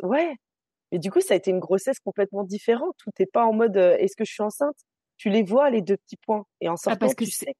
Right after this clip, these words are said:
Speaker 1: t'es enceinte.
Speaker 2: parce que c'est un état, c'est des embryons, en fait.
Speaker 1: C'est des blastocytes, ouais, c'est des embryons de cinq jours. Ça fait cinq jours qu'ils ont été fécondés. Donc, t'as exactement la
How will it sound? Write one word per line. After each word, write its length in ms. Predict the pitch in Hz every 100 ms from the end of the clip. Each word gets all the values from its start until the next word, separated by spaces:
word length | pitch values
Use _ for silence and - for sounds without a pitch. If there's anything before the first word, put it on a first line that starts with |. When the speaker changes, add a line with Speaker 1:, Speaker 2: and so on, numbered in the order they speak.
| _
Speaker 1:
t'es 100 | 196
enceinte. 320 | 185 - 196 - _ _ _
Speaker 2:
parce 120 | 202
que 100 | -
c'est 160 | 208 -
un 160 | 190 202
état, 260 | 202 233 220 -
c'est 160 | - 190
des 220 | 180 196
embryons, 460 | 190 208 285 262
en 80 | 180
fait. 300 | 156 170 165 _ _ _ _ _ -
Speaker 1:
C'est 60 |
des 140 | 180 170 -
blastocytes, 640 | 240 285 - 247 - 202 -
ouais, 120 | 180
c'est 120 | -
des 180 | 185 180
embryons 340 | 302 202 233
de 120 | 294 233
cinq 260 | - 277
jours. 260 | 226 175 - _ _ _ _ _ _ _ _ _ _ _ _ _
Ça 80 | 160
fait 160 | - 233
cinq 240 | 240 220
jours 200 | 175 247
qu'ils 180 | - 202
ont 40 | 180
été 180 | 208
fécondés. 460 | 220 233 - 233 170 _ _ _ _ _ _ _ _
Donc, 100 | 170
t'as 80 | 190
exactement 480 | 180 220 214 226 247
la 120 | 190